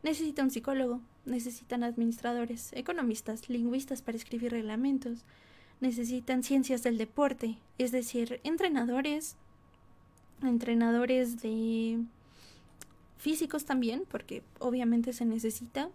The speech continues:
mantener un buen rendimiento. Recuerden que para esto se utilizan muchísimo los reflejos, una mente sana, y pues todo eso viene del cuerpo sano. Yo creo que es de las cosas que quiero dejar en claro hoy en día, que no por ser deportistas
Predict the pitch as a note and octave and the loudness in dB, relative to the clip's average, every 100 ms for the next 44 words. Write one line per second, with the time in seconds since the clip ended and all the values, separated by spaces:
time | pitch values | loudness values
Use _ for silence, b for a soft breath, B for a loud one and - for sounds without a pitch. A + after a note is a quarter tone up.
0 | - A#3+ A#3 A3+ A#3+ A#3+ A#3+ A#3+ A#3+ A#3 | -4 0 0 2 2 2 0 0 0 2
1 | A#3+ C4 D4 C#4 B3+ C4 C4 C4+ B B | 0 0 -4 -2 0 2 0 -2 B B
2 | B B - - A#3+ B3 A#3 A#3 A#3+ C4 | B B -20 -12 -2 0 0 0 0 -2
3 | C4 A#3+ A#3+ A3+ A#3+ A#3 A#3 A#3 B3+ A3+ | -2 -2 0 -2 2 2 0 -2 0 0
4 | A3+ A3 C#4 C#4 B3+ A#3+ B3 A#3 A3+ A3 | 0 0 -2 0 -2 -2 2 2 2 0
5 | A3+ C#4 C#4+ D#4+ F4+ A#3+ A#3+ A#3 C#4 B3+ | -2 -2 -2 -4 -6 -6 -6 -4 0 0
6 | B3+ A#3 A3+ A#3 A3+ G3+ A#3 A#3 A3 A3 | 0 -2 -2 0 -2 -2 -4 -4 -8 -6
7 | A3 A#3 - B3+ B3 B3+ - C4+ C4+ B | -8 -12 -8 -6 -4 -6 -4 -2 -2 B
8 | B B B - A#3 B3+ C4+ B3 A#3+ C#4 | B B B -8 -4 0 0 0 -2 -4
9 | C4+ C4+ C4+ C#4 C4 A#3+ B3 A#3+ A#3 B3+ | -4 -6 -4 0 0 0 -2 -2 -2 0
10 | B3+ A#3+ A#3 A3+ A3+ B3+ A#3+ A3+ A#3 A#3+ | 0 0 0 0 0 0 -2 -2 0 0
11 | A#3+ A#3+ - B3 B3+ B B B B B | -2 -6 -2 -2 -2 B B B B B
12 | - - - B3 B3 A#3+ A#3 A#3 A#3 - | -20 -20 -6 0 2 2 0 -2 -4 0
13 | B3 A#3+ A#3 - | 2 2 0 -8